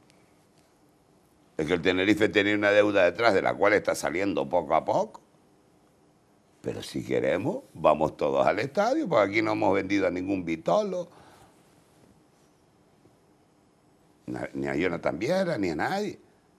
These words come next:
Ah, por mala gestión, eh, que de, el siniestro total, Santiago Llorente, sí. Y no me gustan cosas que estoy viendo, de enfrentamiento.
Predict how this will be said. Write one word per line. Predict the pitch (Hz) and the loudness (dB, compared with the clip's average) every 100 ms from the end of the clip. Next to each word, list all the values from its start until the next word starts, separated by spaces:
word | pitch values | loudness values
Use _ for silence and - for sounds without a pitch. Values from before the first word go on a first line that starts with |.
| _ _ _ _ _ _ _ _ _ | _ _ _ _ _ _ _ _ _
Ah, | - 101 87 67 | -4 -2 -2 -2
por | 78 | -2
mala | 95 120 | 0 0
gestión, | 113 95 139 143 131 | 0 0 -4 -8 -6
eh, | 113 107 101 98 92 87 | -4 -4 -4 -6 -8 -8
que | |
de, | 90 90 90 85 80 78 76 | -4 0 2 2 0 -2 -4
el | 73 | -6
siniestro | 87 107 107 | -8 -8 -8
total, | 87 107 131 113 | -10 -8 -8 -6
Santiago | 98 107 110 | -8 -8 -8
Llorente, | 131 175 107 | -8 -8 -6
sí. | 90 131 139 - - - _ | -6 -6 -8 -20 -20 -20 _
Y | - | -8
no | 104 | -4
me | 120 | -4
gustan | 123 123 131 | -4 -4 -6
cosas | 107 120 117 | -6 -6 -4
que | 110 | -4
estoy | 107 110 | -2 -4
viendo, | 123 92 185 69 67 | -2 -4 -2 -4 -2
de | 67 | -4
enfrentamiento. | 65 76 71 78 101 175 135 - | -6 -6 -2 -2 -2 -4 -6 -10